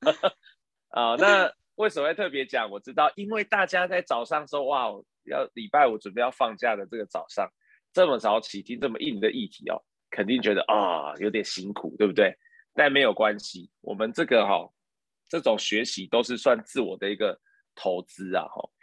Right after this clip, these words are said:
所以我这边有放了一张图哦，大家可以看一下，这张图我觉得蛮有意思的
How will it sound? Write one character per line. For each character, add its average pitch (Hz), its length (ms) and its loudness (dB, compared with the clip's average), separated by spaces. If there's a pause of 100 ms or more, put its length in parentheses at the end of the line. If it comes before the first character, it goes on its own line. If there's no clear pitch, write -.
(340)
所 160 120 2
以 170 40 8
我 147 120 6
这 143 120 0
边 165 100 2
有 127 100 4
放 139 220 0
了 113 100 0
一 113 60 -6
张 120 240 0
图 - 260 -20
哦， 85 240 -8
大 104 120 2
家 110 100 2
可 - 20 0
以 90 60 0
看 90 260 -4
一 - 40 -16
下， 82 200 -6 (160)
这 123 60 2
张 131 160 4
图 123 80 -4
我 101 100 0
觉 110 120 -4
得 107 40 0
蛮 101 200 0
有 87 100 -4
意 87 140 -12
思 - 240 -18
的 - 200 -14